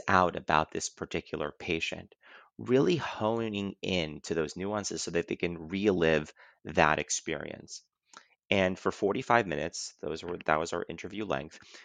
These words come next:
we, we sat down with these individuals virtually over Zoom to, to really share these, these incidents, these critical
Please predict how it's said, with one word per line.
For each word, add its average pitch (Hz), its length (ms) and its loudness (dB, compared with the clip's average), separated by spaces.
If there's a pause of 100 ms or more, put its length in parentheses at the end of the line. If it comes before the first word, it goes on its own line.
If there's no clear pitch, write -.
(140)
we, 110 440 2
we 104 180 -4
sat - 360 -2
down 82 380 0
with 80 180 -4
these 82 240 -4
individuals 85 640 -2
virtually 80 520 -4
over 90 160 -2
Zoom 78 260 -4
to, 82 200 -2 (340)
to - 160 -4
really 123 320 -2 (440)
share 95 640 4
these, 85 420 -4 (120)
these 87 220 -2
incidents, 87 640 -4 (140)
these 87 180 -4
critical 87 420 -4